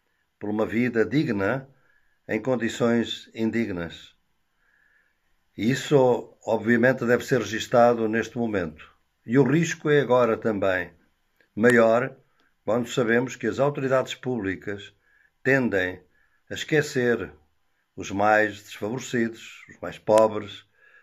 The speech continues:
as comunidades quilombolas, as periferias, ah, das cidades e, obviamente, também as comunidades pesqueiras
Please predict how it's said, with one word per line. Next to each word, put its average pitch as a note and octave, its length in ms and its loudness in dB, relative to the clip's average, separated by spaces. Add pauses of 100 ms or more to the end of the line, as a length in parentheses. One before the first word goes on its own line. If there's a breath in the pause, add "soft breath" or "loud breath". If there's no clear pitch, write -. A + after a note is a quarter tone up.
(100)
as - 100 -12
comunidades G2 540 -2
quilombolas, G#2+ 920 2 (560 soft breath)
as F#2 140 -10
periferias, A#2 1040 0 (520 soft breath)
ah, G2+ 280 2
das G#2 200 -4
cidades G#2+ 680 2
e, A2+ 60 2
obviamente, G#2 720 -2
também F#2+ 560 0 (320)
as G2 140 -8
comunidades G2 540 -2
pesqueiras F2 800 -4